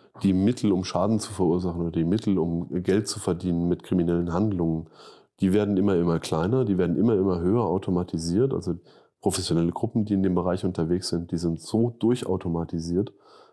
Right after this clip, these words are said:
ähm, dass wir mit normalen Entwicklungen, wenn wir das aufsetzen würden und planen würden, überhaupt nicht hinterherkommen. Also die sind schon viel, viel weiter als wir,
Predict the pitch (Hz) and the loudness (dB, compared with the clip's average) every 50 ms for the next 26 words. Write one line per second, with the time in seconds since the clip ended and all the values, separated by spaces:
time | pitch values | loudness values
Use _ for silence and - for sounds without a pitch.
0 | _ _ - 90 87 87 87 82 - 90 - - 95 92 95 95 - 90 87 82 | _ _ 0 0 2 0 0 -2 -2 -4 0 0 2 2 2 0 0 0 2 2
1 | 78 76 78 90 117 123 117 98 92 92 - 127 123 - - 95 90 85 87 85 | 2 0 0 0 0 0 0 0 -2 0 -2 -4 -2 -2 -2 0 0 0 0 0
2 | 87 85 90 - - - 123 151 147 - - 90 - - 92 85 80 90 82 82 | 0 0 -2 -2 -2 -2 -2 -2 0 -2 -2 -4 -2 -2 -2 -2 0 0 0 0
3 | 87 85 82 - - - 117 139 151 127 104 92 90 90 87 87 87 85 85 92 | -2 -4 -4 -4 -4 -2 -2 0 0 0 0 0 0 0 0 0 -2 -2 -2 -2
4 | 104 - 110 101 - - 101 98 - 90 90 107 117 117 - - - 82 80 82 | -2 -2 -6 -6 -4 -6 -6 -4 -4 -2 -2 -2 -2 -4 -6 -8 -8 -6 -6 -6
5 | 87 85 87 92 87 101 107 139 147 - 107 98 98 - 170 160 151 - 135 120 | -6 -6 -6 -2 0 2 2 2 2 0 -2 -2 0 0 0 0 2 2 2 2
6 | 107 107 131 147 139 113 92 92 92 - 120 131 143 127 98 82 85 | 4 2 0 0 -2 -2 -2 -2 -4 -4 -2 0 0 0 0 -2 -6